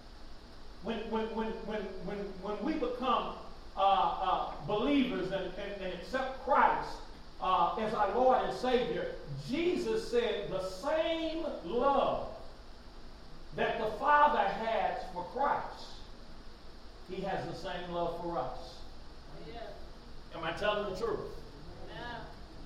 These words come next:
Speaker 1: Same love.
Speaker 2: Yes.
Speaker 1: And so,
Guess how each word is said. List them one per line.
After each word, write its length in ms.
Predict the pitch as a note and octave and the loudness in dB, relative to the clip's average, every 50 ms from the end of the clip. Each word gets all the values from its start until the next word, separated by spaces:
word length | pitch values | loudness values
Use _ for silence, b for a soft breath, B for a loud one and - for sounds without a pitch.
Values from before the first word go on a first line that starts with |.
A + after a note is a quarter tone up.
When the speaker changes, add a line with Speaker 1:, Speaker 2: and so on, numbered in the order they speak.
| - - - - - - - - - - - - - - - - - - - - - - - - - - - - - - - - - - - - - - - - - - - - - - - - - - - | -10 -10 -12 -12 -12 -12 -12 -10 -10 -10 -10 -10 -12 -10 -10 -10 -10 -10 -12 -12 -10 -10 -10 -10 -10 -12 -12 -12 -12 -12 -12 -12 -14 -14 -14 -14 -14 -12 -12 -12 -10 -10 -12 -12 -12 -12 -10 -10 -10 -6 -2
Speaker 1:
Same 280 | C4+ C4 C4 C4 C4 | -2 0 0 0 2
love. 360 | C4 A3 - - - - - - - - - - - - D#3+ D#3+ D#3 E3 D#3+ - - - - - - - - - | 2 4 4 4 2 0 -2 -4 -6 -8 -10 -10 -10 -12 -10 -10 -10 -12 -12 -12 -12 -14 -12 -12 -12 -12 -10 -10
Speaker 2:
Yes. 140 | A3 A3 G#3 - - - - - - - - - - - - - - - - - - - - - - - - - - - - - - - - - - - - - - - - - - - - - - - - - - - - - - - - - - - - - - - - - | -10 -10 -10 -12 -12 -12 -12 -12 -12 -12 -14 -12 -12 -12 -12 -12 -12 -12 -12 -14 -14 -14 -12 -10 -10 -10 -10 -12 -12 -12 -12 -12 -12 -12 -14 -14 -14 -14 -12 -12 -12 -12 -12 -14 -14 -12 -12 -12 -12 -10 -10 -12 -12 -12 -12 -12 -12 -12 -12 -12 -12 -12 -12 -12 -12 -12 -6 -2
Speaker 1:
And 220 | G#3 A3 G#3 G#3 | 0 0 0 0
so, 640 | G3+ - - D4 C#4+ C4 A#3+ - - - - - | 0 6 10 10 12 12 10 8 6 4 0 -2